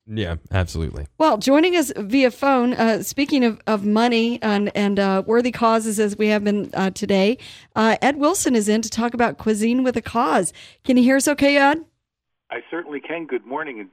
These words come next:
Speaker 3: delighted to be with you this morning.
Speaker 2: Thanks for being on. I hope it's not too early for you.
Speaker 3: Well, you know the standing joke with Ed. Things that happen before eleven, o-, eleven o'clock in the morning usually happen without me.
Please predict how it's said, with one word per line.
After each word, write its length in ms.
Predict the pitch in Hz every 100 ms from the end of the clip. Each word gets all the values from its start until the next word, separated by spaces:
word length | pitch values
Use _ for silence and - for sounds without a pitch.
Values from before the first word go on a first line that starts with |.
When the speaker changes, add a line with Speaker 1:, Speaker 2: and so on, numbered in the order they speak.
| _
Speaker 3:
delighted 360 | - 110 139 127
to 60 | -
be 120 | 113
with 160 | 107 104
you 80 | 98
this 100 | 90 -
morning. 280 | 90 85 - _
Speaker 2:
Thanks 240 | 233 277
for 160 | - 254
being 320 | 214 240 240
on. 460 | 226 202 254 226 208
I 260 | 208 208
hope 160 | 226 262
it's 140 | 277
not 180 | 269 226
too 160 | 220 202
early 320 | 196 247 233
for 240 | - 170
you. 220 | 160 170 - _ _ _ _ _ _
Speaker 3:
Well, 180 | 104 104
you 240 | 104 113 135
know 160 | 127
the 120 | 117 107
standing 340 | 117 113 104 95
joke 260 | - 98 -
with 140 | 95
Ed. 200 | 107 85 82 _
Things 180 | - 135 127
that 100 | 110
happen 360 | 113 113 101 98
before 360 | 92 117 107
eleven, 280 | 101 101 98
o-, 140 | 98 - _ 92
eleven 300 | 104 104 101
o'clock 300 | - 101 98
in 80 | 101
the 60 |
morning 340 | 104 104 90 85 - - -
usually 760 | 117 170 170 131 95 95 101 -
happen 380 | 113 107 104 101
without 360 | 98 101 92
me. 320 | 104 107 85